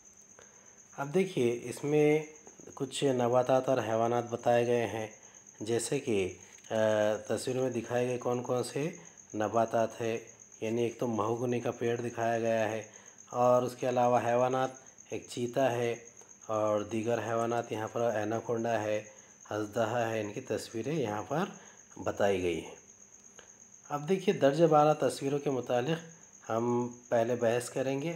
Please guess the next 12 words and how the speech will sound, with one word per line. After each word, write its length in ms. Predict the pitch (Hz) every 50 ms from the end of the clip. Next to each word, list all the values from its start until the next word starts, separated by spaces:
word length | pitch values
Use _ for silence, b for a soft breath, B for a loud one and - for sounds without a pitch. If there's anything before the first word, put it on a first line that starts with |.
| 170 139
और 80 | 117
उसके 180 | 107 - - 123
बारे 300 | 117 117 117 113 117 117
में, 140 | 117 117 113
उसके 220 | 110 - - 123
बा-, 320 | 117 113 113 110 107 101
मालूमात 500 | 104 104 107 107 107 113 113 113 107 -
हासिल 280 | 107 107 98 - 120 117
करेंगे। 480 | - 120 113 113 107 107 107 107 104 B B B B B B B B -
हमने 240 | - 123 139 156 160
इससे 160 | 151 - 165
पहले 560 | 165 - 147 147 156 147 127 110 104 104 -